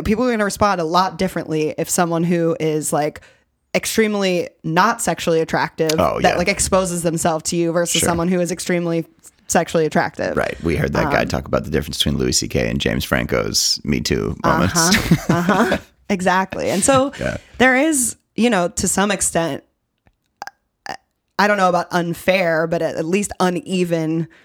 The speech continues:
Speaker 1: you know.
Speaker 2: Yeah.
Speaker 1: It's,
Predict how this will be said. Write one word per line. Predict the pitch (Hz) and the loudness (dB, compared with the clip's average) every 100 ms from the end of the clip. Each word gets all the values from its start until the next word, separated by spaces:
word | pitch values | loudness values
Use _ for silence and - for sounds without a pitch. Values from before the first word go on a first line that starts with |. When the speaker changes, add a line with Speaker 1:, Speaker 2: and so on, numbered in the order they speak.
| _ _ _ _ 180 | _ _ _ _ -2
Speaker 1:
you | 175 | -2
know. | 160 151 156 160 | 0 -2 -2 -2
Speaker 2:
Yeah. | 82 60 76 87 _ - - _ _ - - _ _ _ _ | 0 0 -2 -10 _ -14 -14 _ _ -20 -20 _ _ _ _
Speaker 1:
It's, | 170 - - - - | -6 -4 -4 -6 -10